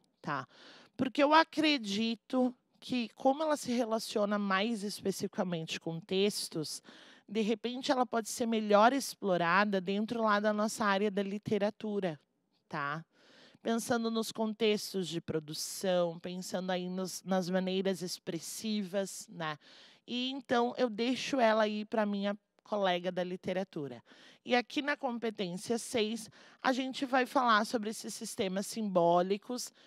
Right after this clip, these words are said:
que organizam, né, as nossas linguagens, né, que organizam essas realidades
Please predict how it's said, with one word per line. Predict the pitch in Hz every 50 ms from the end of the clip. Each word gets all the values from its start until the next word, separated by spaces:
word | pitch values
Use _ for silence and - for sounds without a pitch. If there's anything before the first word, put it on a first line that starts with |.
| _ _ _
que | - - 330
organizam, | 339 311 247 277 277 277 262 247 240 254 277 277 277 233 208 226 220 208
né, | 208 208 196 196
as | 202 202 185
nossas | 202 190 185 202 190 - 226 196
linguagens, | - 214 220 226 226 208 180 175 170 170 170 170 151 139 160 151 147 151 - - - _ _ _ _ _ _ _ _ _
né, | - 175 165 156 151
que | _ - - 220
organizam | 220 214 202 220 214 214 208 226 240 208 226 214 214
essas | 214 220 - - 220 -
realidades | - - 240 220 220 214 214 208 208 175 165 165 185 185 190 196 202 208 220 202 - - 220 226 202 - -